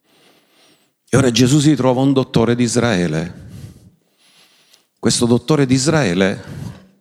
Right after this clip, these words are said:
difatti, anche lui ha sentito gli effetti della caduta,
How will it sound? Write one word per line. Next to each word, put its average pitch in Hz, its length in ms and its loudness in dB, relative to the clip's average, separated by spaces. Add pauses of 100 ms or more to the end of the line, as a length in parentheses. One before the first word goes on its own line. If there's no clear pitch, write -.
(960)
difatti, 113 500 0
anche 117 260 2
lui 98 260 2
ha 92 80 0
sentito 107 540 0
gli 104 120 0
effetti - 420 -4
della 95 300 -2
caduta, 95 580 -4